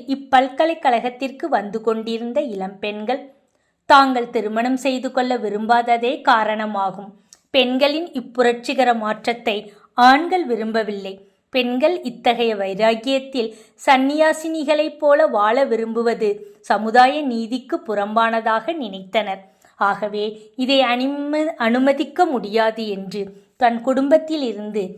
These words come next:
இப்பல்கலைக்கழகத்திற்கு சென்று வந்த தங்கள் மனைவியர், குழந்தைகள் யாவரையும் போகக்கூடாது என்று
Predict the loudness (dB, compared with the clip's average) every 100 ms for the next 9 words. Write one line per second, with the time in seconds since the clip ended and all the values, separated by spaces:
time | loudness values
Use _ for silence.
0 | -16 -8 -8 2 4 4 0 0 0 0
1 | 0 0 -4 -6 -10 -8 -10 -4 -4 -2
2 | -2 -2 -2 -4 -4 -6 -4 -6 -6 -6
3 | -6 -8 -2 -2 -2 -12 _ _ -4 -4
4 | -4 -4 -4 -2 -2 0 0 0 -4 -4
5 | -2 -2 -4 -4 -2 0 -2 -4 -6 -6
6 | -6